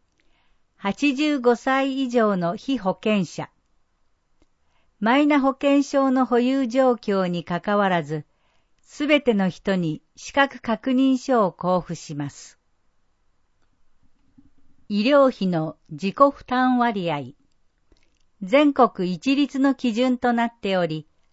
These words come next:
八月一日から翌年七月三十一日までを一年度とし、その年度の前年の所得に応じて判定されます。負担割合、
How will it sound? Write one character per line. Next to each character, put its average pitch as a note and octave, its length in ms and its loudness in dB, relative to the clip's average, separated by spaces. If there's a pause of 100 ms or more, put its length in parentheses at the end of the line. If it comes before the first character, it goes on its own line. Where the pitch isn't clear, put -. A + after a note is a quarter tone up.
(220)
八 G3+ 320 -4
月 C#4 380 -2
一 B3+ 280 -4
日 A#3 280 -2
か F3+ 160 -2
ら D#3 220 -6 (260)
翌 G3 340 0
年 A3+ 420 2
七 C#4+ 300 -4
月 C#4 300 0
三 C#4+ 340 4
十 G3+ 280 -2
一 G3+ 360 -4
日 C4 300 0
ま A3 160 0
で F3+ 180 0
を D#3+ 180 0
一 B3 300 -4
年 B3+ 280 2
度 F#3 120 -2
と F3 140 -4
し、 D#3+ 340 -8 (600)
そ - 240 -2
の C#4 160 4
年 C#4 320 4
度 A#3 100 4
の F#3+ 200 0
前 G#3 180 0
年 C4+ 340 0
の B3+ 140 0
所 - 160 -4
得 B3 300 -2
に A3+ 180 0
応 G#3+ 200 2
じ G3+ 140 -8
て G#3 140 -2
判 F#3+ 280 -2
定 F3+ 320 -4
さ E3 200 -4
れ D#3 160 -4
ま D3+ 140 -6
す。 - 280 -18 (1400)
負 - 160 -20
担 D4 300 6
割 A#3+ 340 2
合、 D3 220 -4